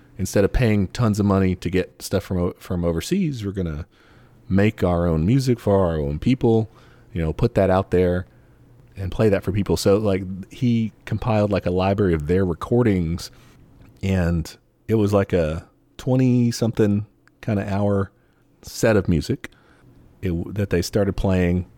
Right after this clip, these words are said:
They put it, put it live, the entire discography, on nonstop. Uh, but they set the cutoff date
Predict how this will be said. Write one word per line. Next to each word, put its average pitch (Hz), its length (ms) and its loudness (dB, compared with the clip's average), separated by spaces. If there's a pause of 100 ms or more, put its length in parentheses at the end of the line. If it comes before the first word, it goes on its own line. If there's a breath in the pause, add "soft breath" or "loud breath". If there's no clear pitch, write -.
(160)
They 90 120 -4
put 98 180 0
it, - 200 -12
put 110 120 0
it 90 60 -4
live, 92 480 0
the 85 140 -2
entire 90 320 -2
discography, 87 720 -4 (500 soft breath)
on 92 240 0
nonstop. 90 560 0 (460 soft breath)
Uh, 87 220 -8
but 123 360 -2 (1200)
they 85 420 0 (440)
set - 280 -2
the 101 80 -4
cutoff 117 420 0
date 87 240 -2